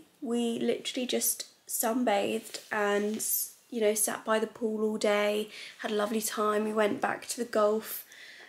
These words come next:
um, club for food, and we went out for dinner. Oh, we got Nando's. We went at, we actually realised that there was, so basically where we were staying was in Ras Al Khaimah,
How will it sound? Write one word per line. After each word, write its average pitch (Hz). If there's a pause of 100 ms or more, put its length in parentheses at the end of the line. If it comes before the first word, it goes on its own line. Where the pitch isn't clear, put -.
(120)
um, 202 (200)
club 202
for -
food, 254 (160)
and 196 (640)
we 269
went 349
out 381
for 302 (140)
dinner. 269
Oh, 294
we 247
got -
Nando's. 240
We 254
went 254
at, 294
we 277
actually 370
realised 285
that -
there 226
was, 220 (420)
so 226
basically 214
where 202
we 208
were 202
staying 202
was 202
in 208
Ras 196
Al 196
Khaimah, 202